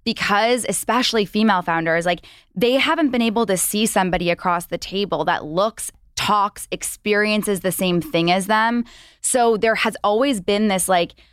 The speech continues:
power dynamic, I think, in this industry where, you know, if you need the money and you're about to go bankrupt, you're gonna just take anything, right? And so that relationship and dynamic, I think, based on the industry, I think getting back to an even place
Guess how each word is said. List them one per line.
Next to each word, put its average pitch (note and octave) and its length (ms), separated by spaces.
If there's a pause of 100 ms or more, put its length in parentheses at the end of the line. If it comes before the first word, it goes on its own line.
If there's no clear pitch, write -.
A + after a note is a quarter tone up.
(180)
power G#3+ 380
dynamic, E3+ 500
I E3+ 120
think, F3 220
in F3+ 80
this E3+ 160
industry F3+ 540
where, F3+ 600
you G3 80
know, F3+ 80
if F3 100
you C4 160
need A3+ 240
the F#3 60
money F#3 320
and E3+ 140
you're F3+ 120
about F#3 220
to F#3+ 80
go F3 120
bankrupt, F3+ 500
you're G#3 160
gonna C4 160
just G3 200
take - 260
anything, F3 540
right? F3+ 400 (340)
And G3+ 220
so G3 580
that G#3+ 420 (120)
relationship G3 840
and F#3 120
dynamic, E3+ 680
I F#3 140
think, F#3 400 (400)
based G#3+ 380
on G#3 140
the G3 180
industry, F#3+ 360
I F3+ 100
think G3+ 200
getting F3 300
back E3+ 300
to F#3 160
an E3+ 200
even F3 320
place A3 480